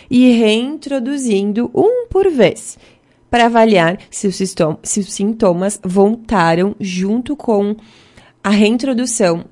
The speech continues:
de determinados alimentos. Você pode, inclusive, fazer um diário, anotar num caderno.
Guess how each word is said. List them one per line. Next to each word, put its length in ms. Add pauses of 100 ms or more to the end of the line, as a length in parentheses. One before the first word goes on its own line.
(140)
de 220
determinados 680
alimentos. 520
Você 80
pode, 260
inclusive, 420
fazer 400
um 140
diário, 640 (240)
anotar 560
num 200
caderno. 600